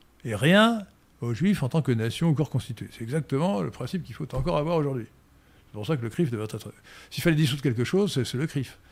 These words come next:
<laughs> C'est vrai. C'est, c'est, c'est une association de commu-, récente d'ailleurs, hein,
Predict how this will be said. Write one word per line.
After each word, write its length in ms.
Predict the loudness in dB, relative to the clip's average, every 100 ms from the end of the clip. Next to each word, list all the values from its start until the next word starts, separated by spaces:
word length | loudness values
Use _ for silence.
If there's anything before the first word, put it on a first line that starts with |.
| -20 -20 -20 -20 -8
<laughs> 680 | -8 -6 -2 0 0 -4 -8
C'est 120 | 2
vrai. 300 | 6 6 4 -4 -12 -12 -8
C'est, 180 | -6 -4
c'est, 160 | -4
c'est 100 | -2
une 460 | -2 -2 -4 -8 -8
association 560 | -8 -6 -6 -2 2 2
de 140 | 0
commu-, 480 | 4 4 4 -2 -8
récente 380 | -4 0 2 2
d'ailleurs, 260 | 0 0
hein, 100 | -2